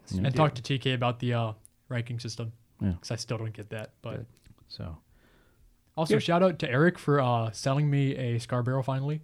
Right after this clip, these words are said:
Speaker 1: <laughs>
Speaker 3: I've only been
Speaker 2: Yeah.
Speaker 3: asking for, like, six months.
Speaker 2: Oh, man.
Speaker 3: No, like, nothing on you. I'm just happy that I have one now.
Speaker 2: I know. It's just tough.
Speaker 3: Yeah.
Speaker 2: The real world of production, you guys know, if you're out there listening and you're doing production right now in your shop,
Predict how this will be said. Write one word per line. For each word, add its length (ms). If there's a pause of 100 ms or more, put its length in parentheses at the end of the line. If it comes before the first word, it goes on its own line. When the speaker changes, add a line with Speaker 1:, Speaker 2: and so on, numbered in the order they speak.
(120)
Speaker 1:
<laughs> 160
Speaker 3:
I've 320
only 160
been 100
Speaker 2:
Yeah. 60
Speaker 3:
asking 240
for, 100
like, 140
six 200
months. 260 (420)
Speaker 2:
Oh, 360
man. 260
Speaker 3:
No, 140
like, 160
nothing 240
on 120
you. 140
I'm 140
just 120
happy 220
that 100
I 80
have 220
one 120
now. 100
Speaker 2:
I 20
know. 240 (560)
It's 180
just 240
tough. 400 (400)
Speaker 3:
Yeah. 340
Speaker 2:
The 80
real 220
world 220
of 100
production, 640 (240)
you 80
guys 220
know, 280 (340)
if 140
you're 120
out 140
there 120
listening 400
and 100
you're 200
doing 320
production 440
right 280
now 260
in 80
your 120
shop, 440